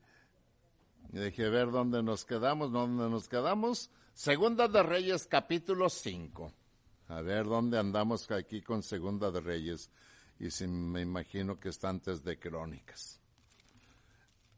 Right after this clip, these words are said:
Segunda de Reyes, capítulo cinco, versículo once.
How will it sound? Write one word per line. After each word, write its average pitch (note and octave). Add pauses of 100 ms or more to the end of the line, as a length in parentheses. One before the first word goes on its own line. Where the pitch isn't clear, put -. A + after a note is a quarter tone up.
(180)
Segunda D#3+
de A3+
Reyes, F3+
capítulo F3
cinco, A#3 (600)
versículo E3 (220)
once. B2